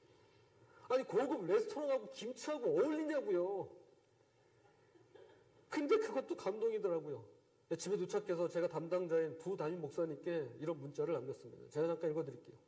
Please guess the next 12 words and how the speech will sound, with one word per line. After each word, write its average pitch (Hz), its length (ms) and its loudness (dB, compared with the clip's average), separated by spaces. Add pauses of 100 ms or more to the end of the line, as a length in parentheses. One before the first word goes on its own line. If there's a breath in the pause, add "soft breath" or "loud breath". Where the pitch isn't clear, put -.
(600 loud breath)
안녕하세요, 180 580 2
목사님. 165 440 -4
고사리기 160 440 -2
유정환입니다. 143 640 -2
문자와 170 520 2
통화로만 202 460 0
연락하다가 156 560 0
직접 165 340 -4
뵙게 139 340 -2
되어 139 160 0 (120)
너무 160 160 2
반가웠습니다. 151 760 0